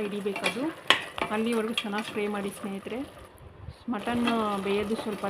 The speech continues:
ಲೇಟ್ ಆಗುತ್ತೆ, ಸ್ವಲ್ಪ ನೋಡ್ಕೊಂಡು ಆವಾಗ ಆವಾಗ ಕೈ ಆಡಿಸ್ಕೊಂಡು ಮಟನ್ ಚೆನ್ನಾಗಿ ಬೇಯಿಸ್ಕೊಳ್ಳಿ. ನೋಡಿ, ಚೆನ್ನಾಗಿ ಮಿಕ್ಸ್ ಮಾಡ್ಕೊತಾ ಇದ್ದೀನಿ. ಎಷ್ಟು ಚೆನ್ನಾಗಿ ಬರ್ತಾಯಿದೆ ನೋಡಿ, ಕಲರ್ ಎಷ್ಟು ಚೆನ್ನಾಗಿದೆ.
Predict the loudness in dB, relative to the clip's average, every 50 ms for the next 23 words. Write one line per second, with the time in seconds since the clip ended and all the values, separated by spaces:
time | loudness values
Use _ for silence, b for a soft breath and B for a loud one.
0 | 0 0 0 2 2 2 2 2 -2 -2 -2 -2 -2 -2 -2 -4 -8 -12 -12 -14
1 | -14 -8 -4 -2 0 0 2 2 4 4 6 6 6 6 6 4 4 4 4 4
2 | 2 2 2 2 2 0 0 0 0 2 2 2 0 -2 -6 -6 -4 -2 0 0
3 | 0 -2 -2 -4 -8 -8 -4 -2 -2 0 0 0 0 0 0 -2 -2 -2 -2 -2
4 | 0 0 0 0 -2 -4 -6 -4 -2 -2 0 0 2 0 0 0 -2 -8 -8 -10
5 | -10 -12 -12 -12 -12 -10 -10 -10 -6 -2 -2 0 0 2 0 -2 -2 -4 -6 -2
6 | 0 2 2 4 2 2 0 -2 -4 -4 -2 -2 -2 -2 0 0 0 2 2 2
7 | 0 -2 -2 -4 -2 -2 -2 -4 -6 -10 -12 -12 -12 -12 -10 -8 -8 -8 -6 -6
8 | -6 -4 -2 0 0 0 0 0 0 0 0 0 -2 0 0 -2 -2 -2 -2 0
9 | 2 4 4 4 2 2 0 0 0 0 0 0 0 -2 -2 -2